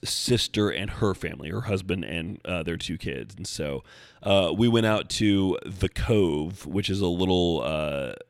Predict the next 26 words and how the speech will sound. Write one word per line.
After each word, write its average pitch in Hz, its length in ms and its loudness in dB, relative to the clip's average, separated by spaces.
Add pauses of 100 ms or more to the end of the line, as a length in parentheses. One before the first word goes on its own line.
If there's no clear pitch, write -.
(120)
marina 98 600 4
with, 87 200 0
like, 87 140 -2
little 92 200 2
boat 85 300 0
rentals, 85 320 -2
like 69 160 -8
kayaks 78 580 -6
and 73 120 -10
canoes 78 340 -4
and 76 120 -10
stuff, 76 240 -6
which - 180 -2
is 98 140 -6
nearby 85 320 -2
to 71 80 -2
us. 78 220 -4
So - 260 -4 (380)
we 110 80 6
went 104 180 6
out 95 140 -2
Saturday 92 400 0
night 87 260 -2
and 87 100 -8
did, 85 280 -4
uh, 78 400 -6